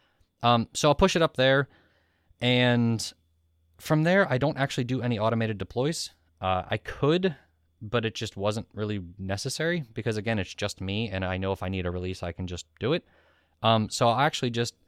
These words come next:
run the release script from my local computer, and the release script is relatively simple. It S S Hs into the server, it uploads all the static assets, it, uh, you know, it, it tells the server that that's the new static assets f-,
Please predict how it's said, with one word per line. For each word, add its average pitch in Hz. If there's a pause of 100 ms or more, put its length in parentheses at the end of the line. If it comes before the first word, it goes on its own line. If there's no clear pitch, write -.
(260)
run 113
the 113
release 110
script -
from 104
my 98
local 98
computer, 92 (460)
and 101
the 104
release 135
script -
is 95
relatively 104
simple. 117
It 98
S 107
S 113
Hs 113
into 107
the 104
server, 156 (320)
it 127
uploads 123
all 110
the 110
static 104
assets, 101 (120)
it, 92 (220)
uh, 87
you 95
know, 87
it, 90 (120)
it 101 (520)
tells 123
the 113
server 110
that 98
that's 98
the 101
new 98
static 95
assets -
f-, -